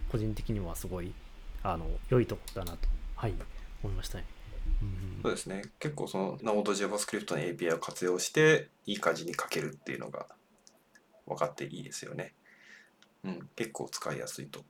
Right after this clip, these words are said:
Speaker 2: 個人的には思ってます。
Speaker 1: で、えっと、まあ、そういった、あの、すごい、あの、使い勝手の良さそうなゼットエックスなんですけれども、
Speaker 2: <laughs>
Speaker 1: あの、まあ、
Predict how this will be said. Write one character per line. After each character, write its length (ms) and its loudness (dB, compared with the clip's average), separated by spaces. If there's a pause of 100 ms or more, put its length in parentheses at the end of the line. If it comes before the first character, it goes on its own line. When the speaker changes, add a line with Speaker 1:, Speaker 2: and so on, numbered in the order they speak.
Speaker 2:
個 100 -12
人 160 -8
的 160 -12
に 80 -10
は 80 -6
思 100 -14
っ 40 -18
て 140 -12
ま 120 -20
す。 220 -20 (1900)
Speaker 1:
で、 180 2 (320)
え 60 4
っ 40 4 (140)
と、 260 4
ま 200 8
あ、 40 -6
そ 240 4
う 40 10
い 40 4
っ 20 0 (140)
た、 380 10
あ 80 2
の、 100 2
す 140 -2
ご 120 6
い、 160 0 (160)
あ 80 -4
の、 300 0
使 180 10
い 40 6
勝 180 0 (140)
手 60 2
の 80 0
良 60 0
さ 140 -2
そ 120 0
う 60 0
な 120 -2
ゼ 80 -8
ッ 200 -8
ト 60 2
エ 40 2
ッ 120 -4
ク 80 -4
ス 80 -2
な 80 -2
ん 100 -2
で 80 0
す 120 -2
け 80 4
れ 80 2
ど 80 2
も、 280 4 (140)
Speaker 2:
<laughs> 140 -2
Speaker 1:
あ 120 4
の、 640 2 (320)
ま 300 8
あ、 40 -14